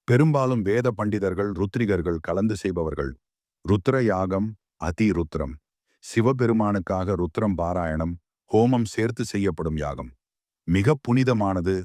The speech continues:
மிகுந்த ஆன்மீக சக்தியை தரும். யாகம் செய்வதால் கிடைக்கும் பலன்கள். மன அமைதி, உடல் ஆரோக்கியம், பாவ நிவிர்த்தி,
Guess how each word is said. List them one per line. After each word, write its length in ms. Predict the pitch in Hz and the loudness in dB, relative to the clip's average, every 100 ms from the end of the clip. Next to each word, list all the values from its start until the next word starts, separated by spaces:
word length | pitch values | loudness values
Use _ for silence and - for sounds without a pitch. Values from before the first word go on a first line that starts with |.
| - | -6
மிகுந்த 400 | 90 98 127 127 98 | -2 2 2 2 0
ஆன்மீக 420 | 90 110 120 107 | 0 2 2 0
சக்தியை 440 | - 82 - 87 | -4 -6 -4 -2
தரும். 320 | 76 73 67 - _ _ _ _ - | -2 -6 -8 -12 _ _ _ _ -2
யாகம் 400 | 92 101 120 120 - | 0 2 2 0 0
செய்வதால் 460 | 95 90 85 85 90 - | -2 0 0 -2 -4 -4
கிடைக்கும் 440 | 90 92 90 85 | -2 0 0 -2
பலன்கள். 440 | 80 80 71 65 65 _ _ _ - | -2 -2 -4 -6 -12 _ _ _ -4
மன 260 | 85 98 110 | 0 2 2
அமைதி, 440 | 95 98 95 92 98 101 | 0 0 0 -2 -4 -4
உடல் 340 | 82 92 92 | -2 0 0
ஆரோக்கியம், 540 | 82 82 78 78 69 67 _ _ _ - | -2 -2 -4 -6 -8 -8 _ _ _ -4
பாவ 360 | 90 98 110 101 | 0 0 0 0
நிவிர்த்தி, 480 | 90 90 87 - | 0 0 -2 -4